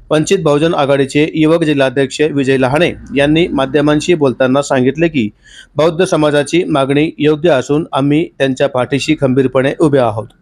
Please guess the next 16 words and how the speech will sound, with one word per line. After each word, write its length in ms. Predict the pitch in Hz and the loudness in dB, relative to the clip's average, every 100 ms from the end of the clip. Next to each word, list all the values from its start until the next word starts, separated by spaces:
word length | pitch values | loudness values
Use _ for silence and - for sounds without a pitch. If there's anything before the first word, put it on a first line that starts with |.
| _ - | _ -2
आयुक्त 340 | 170 180 185 | 0 0 0
संतोष 380 | 208 180 175 196 - | -2 0 0 -2 -2
खांडेकर 380 | 160 160 175 | 0 0 0
यांनी 440 | 180 139 139 147 160 | 0 0 2 0 0
याबाबत 440 | 160 147 147 160 127 - _ | 0 2 2 0 -2 -6 _
तातडीने 480 | 147 147 156 160 170 | -2 0 0 2 2
निर्णय 340 | 175 151 135 131 | 2 2 0 0
घ्यावा, 320 | 127 127 147 - | 0 2 0 -2
अन्यथा 400 | 139 143 143 156 | 0 0 0 -2
दोन 300 | 143 147 160 | 0 0 2
दिवसामध्ये 520 | 156 143 135 131 135 | -2 0 -2 0 0
आम्ही 380 | - 131 139 147 | 0 0 0 0
समाजासोबत 680 | 147 139 139 147 160 156 180 | 0 0 2 0 0 0 -2
संयुक्त 440 | - 147 139 151 180 | -2 0 0 0 0
बैठक 300 | 135 123 131 123 | -2 0 -2 0
घेऊन 260 | 151 107 | 0 -2